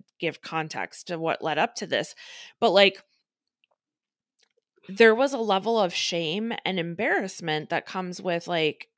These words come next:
uh, well, also protection. Like we said before, very protective. We didn't wanna, we didn't want the gossip mill to be going around Eric about something that he was privately dealing with,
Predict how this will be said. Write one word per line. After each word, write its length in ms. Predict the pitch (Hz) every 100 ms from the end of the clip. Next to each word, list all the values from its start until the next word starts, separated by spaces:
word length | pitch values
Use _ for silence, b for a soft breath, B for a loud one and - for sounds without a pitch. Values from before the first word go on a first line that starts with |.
| _ _ _ _
uh, 100 | - - -
well, 200 | 262 311 -
also 280 | 233 240
protection. 720 | 285 302 - - - - 202 -
Like 200 | 214 202
we 100 | 220
said 280 | 202 185 185
before, 340 | 175 - 190
very 240 | 156 190 180
protective. 500 | - - 254 165 156
We 100 | 202
didn't 180 | 214 202
wanna, 320 | 196 180 170 B B B B B _ _ -
we 120 | 254
didn't 340 | 285 - 202
want 280 | 208 214 -
the 60 | 175
gossip 480 | - 156 190 -
mill 180 | 101 139
to 80 | 151
be 120 | 147
going 260 | - 170 160
around 320 | 165 156 151
Eric 400 | - 170 151 - - -
about 320 | 165 165 -
something 340 | 185 180 170
that 120 | 160
he 180 | - 208
was 140 | 185 160
privately 580 | - 170 175 160 139
dealing 420 | 156 170 196 160 151
with, 360 | 143 147 -